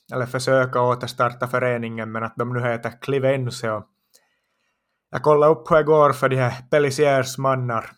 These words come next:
De spelar väl i serien under Serie D, Excellensan, femte divisionen i Italien. Och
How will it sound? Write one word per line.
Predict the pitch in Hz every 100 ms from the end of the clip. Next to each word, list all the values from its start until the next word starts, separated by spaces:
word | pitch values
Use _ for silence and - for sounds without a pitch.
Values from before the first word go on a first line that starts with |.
| _ _ _ _ _ -
De | 123
spelar | 127 143 139
väl | 135 135
i | 135 127 - _ _ _ -
serien | 143 143 139 135 127
under | 156 156 143 127
Serie | 120 - 135 127 127
D, | 131 110 - -
Excellensan, | 131 - 135 139 131 123 113 104
femte | - - 127 127 131
divisionen | 123 120 117 120 113 113
i | 110
Italien. | 120 117 110
Och | 107